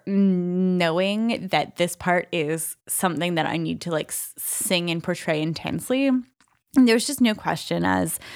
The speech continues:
an audience member, even in, like, the recorded version of East,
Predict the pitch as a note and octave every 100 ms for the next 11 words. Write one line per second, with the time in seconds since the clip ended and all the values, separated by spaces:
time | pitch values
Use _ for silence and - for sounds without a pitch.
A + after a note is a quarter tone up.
0 | - - A#3+ A#3 - C#4 B3+ A#3+ A#3 A3
1 | G#3+ A3 F#3+ F#3 E3+ E3 E3+ F3 - F3
2 | F3 E3 F3 - E3+ - - E3+ -